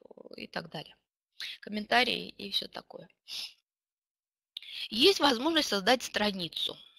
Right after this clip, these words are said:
Здесь страница тоже чаще всего создаётся от лица какой-то официальной организации. Э, можно туда-сюда перекидывать, группу переделывать в страницу и страницу в группу. Поэтому, если вы пока не определились, что вам точно надо,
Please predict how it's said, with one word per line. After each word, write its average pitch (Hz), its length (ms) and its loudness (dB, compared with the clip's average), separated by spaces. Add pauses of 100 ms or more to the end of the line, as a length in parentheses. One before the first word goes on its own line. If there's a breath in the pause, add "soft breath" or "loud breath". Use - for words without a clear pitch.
(240 loud breath)
Здесь 220 300 4
страница 233 540 2
тоже 226 260 2
чаще 190 320 2
всего 190 260 -2
создаётся 190 480 -2
от 202 220 -4
лица 190 280 -2
какой-то - 360 -10
официальной 180 560 -4
организации. 202 920 0 (580 loud breath)
Э, 180 540 0
можно 240 520 6
туда-сюда 196 640 4
перекидывать, 196 880 -4
группу 196 400 -6
переделывать 190 580 0
в - 40 -8
страницу 190 520 -2
и 175 40 -6
страницу 202 500 -2
в 160 100 -14
группу. 170 460 -6 (420 loud breath)
Поэтому, 233 320 2
если 233 160 -2
вы 220 80 -4
пока 226 260 4
не 226 100 6
определились, 262 480 4
что - 180 -2
вам 190 180 2
точно 202 340 -2
надо, 277 400 2